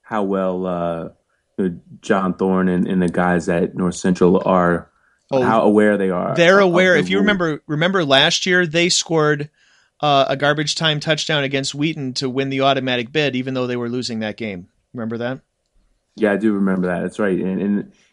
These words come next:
Speaker 1: and, uh, you know, they scored this touchdown on Saturday with forty-one seconds left. And it, you know, the reason I, I say is I don't know, I don't know how much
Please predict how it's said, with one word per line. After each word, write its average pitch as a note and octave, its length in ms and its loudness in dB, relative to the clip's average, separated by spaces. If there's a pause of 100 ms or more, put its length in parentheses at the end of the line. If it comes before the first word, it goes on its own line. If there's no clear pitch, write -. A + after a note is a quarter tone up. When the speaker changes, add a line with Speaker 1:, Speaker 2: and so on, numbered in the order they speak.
(100)
Speaker 1:
and, G2+ 300 4
uh, F#2+ 180 2
you B2 60 6
know, A2+ 80 6
they G#2+ 140 4
scored A2+ 260 2
this G#2 120 -4
touchdown A2 380 -2
on F#2+ 100 0
Saturday G#2 440 0
with F2+ 160 -6
forty-one F#2+ 460 -2
seconds F#2 380 -4
left. A2+ 280 0
And G#2+ 120 4
it, A#2 120 2
you - 420 0
know, - 20 10
the D#3+ 140 6
reason F3+ 240 8
I, G#2 300 -2
I F#2 40 -4
say A#2 240 -2
is G2 120 -2
I G2+ 100 -2
don't G2+ 140 -6
know, G2 360 -6
I G#2 140 -4
don't G#2 260 -4
know F#2 320 -4
how F2+ 320 -6
much F2 380 -6